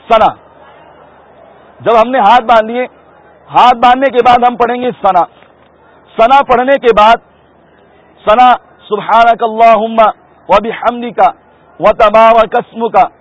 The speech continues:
و تعالی جدک و لا الہ غیرک۔ پھر اس کے بعد تعوذ پڑھیں گے۔ تعوذ سمجھتے ہیں نا؟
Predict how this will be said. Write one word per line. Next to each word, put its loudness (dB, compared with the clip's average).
و 0
تعالی 2
جدک -6
و 2
لا 4
الہ -2
غیرک۔ -8
پھر -8
اس -8
کے -2
بعد 2
تعوذ -2
پڑھیں -6
گے۔ -16
تعوذ -2
سمجھتے -10
ہیں -8
نا؟ -10